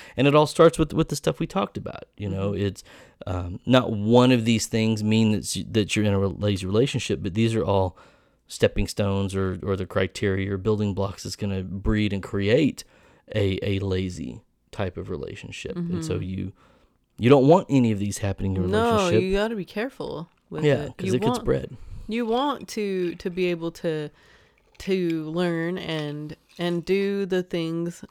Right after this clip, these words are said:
Speaker 2: to make your relationship effortless. You don't
Speaker 1: Mm-hmm.
Speaker 2: want it to continue to be lazy, or <clears throat> if you don't want it to be, continue to be lazy, don't do these things and do what we, do what we <laughs> say.
Speaker 1: Mm-hmm.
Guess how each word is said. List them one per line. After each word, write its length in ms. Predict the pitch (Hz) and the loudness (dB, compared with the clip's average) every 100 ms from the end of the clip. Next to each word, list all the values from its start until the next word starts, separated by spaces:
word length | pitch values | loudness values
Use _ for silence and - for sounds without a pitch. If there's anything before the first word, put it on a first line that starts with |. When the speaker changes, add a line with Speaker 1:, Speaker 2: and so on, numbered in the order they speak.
| _ _ _ _ 190 | _ _ _ _ -16
Speaker 2:
to 160 | - 185 | -4 -2
make 420 | 175 185 180 - | 0 0 0 -2
your 180 | 175 165 | -2 -2
relationship 800 | 165 156 160 165 156 - 147 - | -2 -4 -6 -10 -12 -8 -10 -10
effortless. 720 | - 277 - 180 - - - | -6 -6 -4 -6 -6 -10 -10
You 80 | 175 | -4
don't 180 | 175 190 | -2 -2
Speaker 1:
Mm-hmm. 80 | 190 | -2
Speaker 2:
want 220 | 180 214 | -4 -4
it 100 | 185 | -6
to 220 | - 160 160 _ _ _ _ | -6 -6 -8 _ _ _ _
continue 580 | - 180 320 392 285 180 | -6 -4 -4 -2 -2 -4
to 240 | - - | -6 -10
be 220 | 151 151 | -6 -8
lazy, 640 | 143 - 151 147 160 190 214 - - - | -8 -10 -10 -10 -8 -8 -10 -16 -16 -2
or 280 | 202 226 233 | 8 10 10
<clears throat> 180 | - 262 | 8 4
if 160 | 294 214 | 4 0
you 100 | 190 | 0
don't 220 | 175 147 | 2 0
want 200 | 156 165 | -2 -4
it 100 | 151 | -6
to 100 | - | -10
be, 180 | 147 156 202 | -10 -10 -10
continue 400 | - 156 151 151 | -10 -8 -6 -8
to 60 | 143 | -8
be 100 | 143 | -10
lazy, 360 | 143 151 170 | -8 -8 -8
don't 300 | 165 208 240 | 0 4 4
do 160 | 185 175 | 4 2
these 300 | 156 156 - | 2 -4 -6
things 400 | - 143 165 185 - - _ - | -8 -6 -6 -10 -14 -20 _ -8
and 140 | 170 | -4
do 240 | 170 196 185 | -2 0 0
what 200 | 185 - | 0 -2
we, 460 | 180 185 185 185 185 _ _ - | -4 -4 -4 -4 -8 _ _ -6
do 140 | 208 | -4
what 140 | 196 185 | -2 0
we 120 | 190 | -2
<laughs> 0 | |
say. 680 | 175 - - 381 - - 196 | -2 -10 -2 0 0 -2 -4
Speaker 1:
Mm-hmm. 460 | - 117 101 104 247 | -2 -4 -4 -8 -10